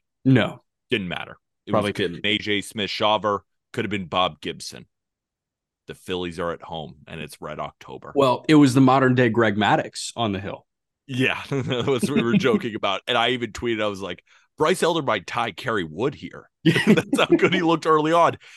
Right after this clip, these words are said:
Speaker 2: And then it just snapped. And the Phillies did Phillies things. So to your point, I agree that sentiment of you want more swing and miss. You, you want less guys on base. You want the ability to strike out guys. That's why Strider has been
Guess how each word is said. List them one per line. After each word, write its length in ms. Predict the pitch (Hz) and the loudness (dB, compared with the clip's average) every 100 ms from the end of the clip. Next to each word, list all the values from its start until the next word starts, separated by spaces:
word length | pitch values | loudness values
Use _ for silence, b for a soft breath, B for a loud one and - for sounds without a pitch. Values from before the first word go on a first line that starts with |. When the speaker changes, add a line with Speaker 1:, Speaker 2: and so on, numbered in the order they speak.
| B | B
Speaker 2:
And 160 | 123 135 | -4 -2
then 140 | 131 | -2
it 100 | 104 | -4
just 640 | 98 92 - - - - | -8 -12 -12 -14 -12 -12
snapped. 580 | - 147 123 - - - _ _ _ _ _ _ - | -6 -4 -4 -6 -20 -20 _ _ _ _ _ _ -8
And 420 | 117 107 98 87 | -6 -4 -6 -6
the 100 | 98 | -4
Phillies 480 | 104 - 90 87 82 | -4 -2 -2 -4 -6
did 220 | - 80 | -8 -12
Phillies 500 | - - 175 113 76 | -10 -6 -4 -4 -6
things. 440 | - 71 - - - _ _ - | -14 -16 -16 -20 -20 _ _ -8
So 280 | - 143 | 0 0
to 200 | 127 - | 0 -4
your 120 | 151 170 | -4 -4
point, 300 | 151 131 117 | -4 -6 -2
I 100 | 123 | -2
agree 460 | 120 110 113 87 85 | -2 -4 -4 -6 -6
that 300 | 113 107 90 | -4 -4 -4
sentiment 720 | - - 127 135 131 113 107 - | -12 -6 -6 -6 -8 -8 -6 -2
of 380 | 101 95 82 | 0 0 -4
you 160 | 95 101 | -10 -10
want 380 | 90 98 117 113 | -6 -4 -4 -2
more 180 | 110 101 | -4 -6
swing 380 | - 98 92 | -8 -8 -8
and 120 | 92 85 | -8 -6
miss. 520 | 82 82 - - - _ _ _ | -8 -8 -14 -20 -20 _ _ _
You, 180 | - 92 - _ _ - | -16 -16 -16 _ _ -10
you 120 | 107 | -2
want 280 | 120 131 110 | 0 0 0
less 260 | 110 - | -2 -2
guys 300 | - 98 95 | -4 -2 -2
on 180 | 92 87 | -4 -6
base. 280 | 87 87 - | -8 -10 -8
You 60 | |
want 160 | 101 98 | -8 -6
the 100 | 95 | -6
ability 440 | 80 107 113 104 | -6 -4 -4 -4
to 80 | 90 | -8
strike 300 | - 92 82 | -8 -8 -8
out 120 | 85 | -10
guys. 240 | 80 80 95 | -10 -12 -10
That's 160 | 120 156 | -12 -10
why 100 | 147 | -8
Strider 420 | - 160 180 104 | -2 0 0 -2
has 120 | 90 | -2
been 380 | - 98 92 92 | -4 -4 -4 -12